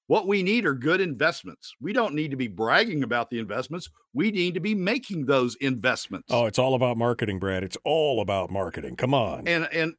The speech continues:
Speaker 1: and a two hundred fifty thousand budget, you know, for global communications is nothing more than a,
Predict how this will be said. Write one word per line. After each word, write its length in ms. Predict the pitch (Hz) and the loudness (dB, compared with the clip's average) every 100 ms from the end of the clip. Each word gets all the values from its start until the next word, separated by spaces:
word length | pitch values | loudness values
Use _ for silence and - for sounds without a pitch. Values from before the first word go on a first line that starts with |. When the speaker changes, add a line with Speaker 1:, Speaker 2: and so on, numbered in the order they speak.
| - | -6
Speaker 1:
and 120 | 151 135 | -2 0
a 60 | |
two 220 | 131 277 | 0 0
hundred 260 | 247 185 139 | 2 2 0
fifty 280 | 196 190 160 | -2 -4 -2
thousand 420 | 156 151 139 127 | 2 2 2 0
budget, 380 | 131 127 120 113 _ - | 0 0 -2 -4 _ -6
you 120 | 120 | -2
know, 120 | 107 | -2
for 220 | - 104 | -4 -8
global 340 | 98 135 156 143 | 0 2 2 -2
communications 640 | 139 135 147 156 160 143 156 | -2 -2 0 -2 -4 -8 -4
is 160 | 131 | -2
nothing 520 | 131 165 214 196 165 | 0 2 4 2 0
more 500 | 143 180 151 113 107 _ - _ _ _ | 2 4 4 2 -2 _ -20 _ _ _
than 180 | 135 135 | 0 0
a, 140 | 127 | -2